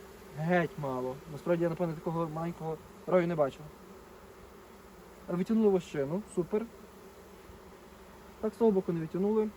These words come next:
З боку рамки видно? Рамки. З боку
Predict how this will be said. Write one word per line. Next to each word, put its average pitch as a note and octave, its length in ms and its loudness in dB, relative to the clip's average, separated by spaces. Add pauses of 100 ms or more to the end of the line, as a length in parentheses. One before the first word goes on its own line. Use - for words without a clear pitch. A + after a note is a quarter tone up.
(520)
З - 20 -8
боку F#3 360 2 (600)
рамки D#3 260 -2
видно? A#3+ 240 2 (560)
Рамки. B2+ 220 -4 (2250)
З E3 200 -14
боку F#3 380 -12